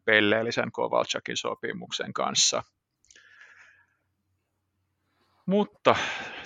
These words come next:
tyypit, mikä teillä oli fiilis? Mä tiedän ainakin, että Janne tossa kauden alussa ihan toivosta menestystä kentällä, ja Blackhawksilla on pelaajia,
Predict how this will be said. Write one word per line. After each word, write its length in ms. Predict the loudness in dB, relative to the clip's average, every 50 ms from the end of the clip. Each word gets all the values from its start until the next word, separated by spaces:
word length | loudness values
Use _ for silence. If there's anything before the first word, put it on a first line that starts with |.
| -6
tyypit, 460 | 0 2 4 4 4 2 -2 -4 -6 -8 -6 -2
mikä 200 | 4 6 6 10
teillä 240 | 10 12 12 12 10
oli 120 | 8 6
fiilis? 380 | 6 8 10 10 10 10 8 4
Mä 100 | 0 2
tiedän 260 | 4 6 8 8 10
ainakin, 380 | 10 10 8 8 4 2 2 2
että 180 | 2 4 6
Janne 280 | 6 6 6 6 4 2
tossa 240 | 0 0 -2 -2 0
kauden 360 | 2 4 4 4 6 6 6
alussa 380 | 6 6 6 2 -2 -4 -4 -4
ihan 200 | -4 -4 -4 -4
toivosta 500 | 0 0 2 2 2 0 -4 -6 -6 -4
menestystä 580 | -2 -2 0 0 0 -2 -2 -6 -10 -10 -10 -6 -2
kentällä, 580 | 0 0 0 0 0 2 4 4 6 6 6 4
ja 100 | 4 4
Blackhawksilla 680 | 4 4 4 4 2 -2 -2 -2 -4 -4 -4 -4 -2 -2
on 240 | -2 -2 -2 -2 0
pelaajia, 580 | 2 4 6 6 6 6 4 4 2 -2 -2